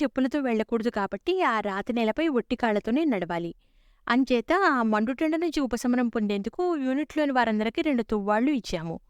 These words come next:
కాళ్ళు కాలకుండా ఒక టవలు, తర్వాత మరో టవల్ నేల మీద పరిచి వాటి మీద నడుచుకుంటూ చిత్రీకరణ కోసం ఎన్నుకున్న ప్రదేశానికి వెళ్ళేవాళ్లం. కానీ ఆ ఐదు రోజులు దేవయాని మాత్రం తువ్వాళ్లు తీసుకునేందుకు నిరాకరించి కాలుతున్న ఆ నేలపై నడిచే లొకేషన్కి వచ్చేది.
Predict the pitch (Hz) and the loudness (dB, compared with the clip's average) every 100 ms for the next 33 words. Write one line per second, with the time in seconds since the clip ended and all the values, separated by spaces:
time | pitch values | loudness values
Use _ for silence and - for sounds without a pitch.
0 | _ _ _ _ - - 254 311 - 302 | _ _ _ _ 0 4 4 2 2 2
1 | 302 285 294 240 220 208 196 190 196 196 | 2 2 2 -2 -4 -4 -2 -2 -2 -2
2 | 220 240 294 311 247 226 226 220 262 302 | -2 2 2 2 0 0 -2 0 0 2
3 | 226 208 240 233 214 185 - 415 403 247 | 0 0 -2 -2 -4 -6 -2 -2 2 2
4 | 220 220 226 240 214 - - 214 320 415 | 2 0 2 2 0 -2 -4 -2 0 0
5 | 359 277 - 320 330 302 277 262 233 247 | 0 -2 0 0 2 2 2 2 0 0
6 | 226 220 247 233 220 202 190 - 208 269 | 2 2 0 0 0 -2 -2 -2 -2 0
7 | 277 170 165 160 156 160 - _ _ _ | 0 -2 -4 -4 -6 -8 -14 _ _ _
8 | _ _ - 226 233 359 339 233 226 254 | _ _ 0 2 4 4 4 2 0 0
9 | 277 240 226 226 208 208 220 262 277 247 | 0 0 0 0 0 0 2 2 4 2
10 | 220 339 403 - 262 269 294 285 262 - | 0 0 -2 -2 0 2 2 0 -4 0
11 | 240 233 226 220 196 185 190 185 - 320 | 0 0 0 0 0 -2 -4 -6 0 0
12 | 392 330 - 233 226 262 339 320 277 226 | 2 -2 0 2 2 2 2 2 2 2
13 | 220 226 262 233 202 202 294 285 233 190 | 2 0 0 2 0 0 2 2 0 -4
14 | - 196 233 202 - 165 - | -2 -4 -2 -4 -4 -6 -10